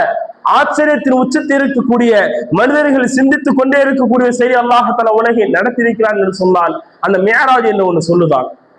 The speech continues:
அதனாலதான் அல்லாஹ் தஆலா மிஅராஜ் என்ற இரவை பற்றி குர்ஆனிலே கூறும்போது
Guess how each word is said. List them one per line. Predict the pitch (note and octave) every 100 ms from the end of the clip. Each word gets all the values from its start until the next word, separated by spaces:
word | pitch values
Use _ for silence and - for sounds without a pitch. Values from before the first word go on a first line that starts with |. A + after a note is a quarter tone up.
| _ _ -
அதனாலதான் | F3 A3 A3+ C4 A#3+
அல்லாஹ் | B3 A#3 A#3
தஆலா | A3 G#3 G3+
மிஅராஜ் | A3+ B3 A#3 A3
என்ற | G3 G3+
இரவை | A3 G3 F#3
பற்றி | G3 G3 F#3 F3+
குர்ஆனிலே | F#3+ G3+ G3+ F#3+ G3
கூறும்போது | G3+ G3 F#3 F3